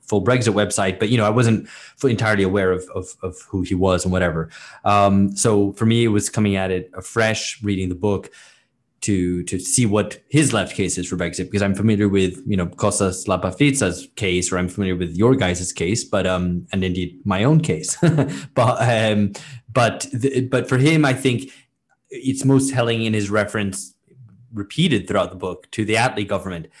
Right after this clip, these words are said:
and the way that it was able to create the N H S, um, through the privatization without compensation, um, of various hospitals, which were previously trusts,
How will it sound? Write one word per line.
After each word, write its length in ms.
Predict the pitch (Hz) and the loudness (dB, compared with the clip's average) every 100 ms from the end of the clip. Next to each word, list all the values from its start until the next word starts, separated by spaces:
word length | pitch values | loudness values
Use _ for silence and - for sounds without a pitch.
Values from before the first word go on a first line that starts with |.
| _ - | _ -8
and 120 | 107 | -4
the 60 | |
way 240 | 104 110 107 | -2 -2 -2
that 340 | 104 101 98 - | 0 0 -2 -6
it 40 | |
was 180 | 101 98 | -6 -4
able 180 | 104 101 | -4 -6
to 120 | - | -10
create 320 | - 104 95 | -10 -8 -6
the 80 | 101 | -6
N 80 | 95 | -6
H 180 | 90 - | -6 -4
S, 340 | 127 120 - - _ _ | -4 -4 -8 -14 _ _
um, 360 | - 95 95 95 | -2 0 0 -4
through 800 | - 104 107 117 113 113 107 101 | -6 -4 -2 0 0 -2 -4 -4
the 80 | 104 | -4
privatization 800 | 101 113 127 120 101 98 90 101 | -2 -2 0 -2 -2 -2 -4 -6
without 300 | 95 120 143 | 0 0 0
compensation, 760 | 123 95 90 90 80 - 76 - - - _ - | -4 -4 -6 -6 -8 -10 -14 -16 -20 -20 _ -6
um, 260 | 95 92 92 | -2 -2 -2
of 140 | 104 | -2
various 300 | 117 113 98 | 0 2 0
hospitals, 580 | 110 120 - 90 78 - | 0 0 -2 -6 -10 -10
which 160 | 90 87 | -12 -10
were 60 | |
previously 380 | 87 87 87 78 | -8 -6 -6 -8
trusts, 580 | - 113 90 - - | -2 -2 0 -4 -6